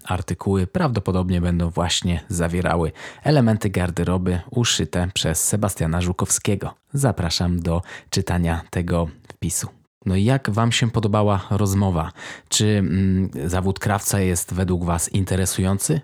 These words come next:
Według mnie tak, dlatego że przede wszystkim tworzymy coś niepowtarzalnego. Każdy element garderoby, który jest uszyty przez krawca,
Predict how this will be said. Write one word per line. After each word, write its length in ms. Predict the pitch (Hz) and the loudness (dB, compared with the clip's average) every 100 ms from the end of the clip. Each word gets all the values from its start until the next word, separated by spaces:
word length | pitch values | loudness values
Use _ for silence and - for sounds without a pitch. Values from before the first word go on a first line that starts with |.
| - | -4
Według 420 | 92 107 104 - | -2 0 0 0
mnie 160 | 101 95 | 0 0
tak, 340 | - 104 82 | 0 -2 -2
dlatego 360 | 85 82 98 95 | -4 -2 -2 0
że 140 | 98 | 0
przede 260 | - 123 110 | 0 0 0
wszystkim 420 | - - - 92 - - - | -2 -4 -2 -2 -6 -18 -18
tworzymy 680 | - - 98 104 110 101 92 | -8 -2 2 2 4 2 0
coś 440 | - - 104 101 - | 0 0 2 2 0
niepowtarzalnego. 1000 | 95 98 - 98 - 92 92 98 101 80 | 0 0 0 -2 0 0 2 2 2 -2
Każdy 460 | - 120 123 110 110 | -2 0 2 0 0
element 440 | 98 95 92 90 | 0 2 0 0
garderoby, 580 | 92 87 90 92 107 95 | -2 -2 0 0 0 0
który 280 | - 95 87 | -2 0 0
jest 200 | 82 95 | 0 -2
uszyty 260 | - 90 | -4 -4
przez 240 | 95 92 - | -2 -2 -2
krawca, 480 | 107 101 - 98 | 0 0 0 0